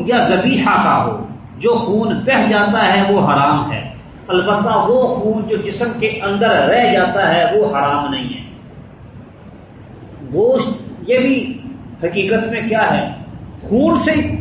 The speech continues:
بنتا ہے نا، پیدا ہوتا ہے۔ تو آپ اس کو جتنا مرضی دھو لیں بوٹیوں کو، لیکن اس میں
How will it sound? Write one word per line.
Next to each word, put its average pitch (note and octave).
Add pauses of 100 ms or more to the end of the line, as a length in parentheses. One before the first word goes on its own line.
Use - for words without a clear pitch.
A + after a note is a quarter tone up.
(160)
بنتا G#3
ہے D#3
نا، -
پیدا D#3+
ہوتا C3
ہے۔ - (380)
تو G3+
آپ A3+
اس G#3 (100)
کو G#3+
جتنا F#3+
مرضی D#3
دھو B2
لیں C3
بوٹیوں B2
کو، A2+ (760)
لیکن A3
اس G3+
میں G#3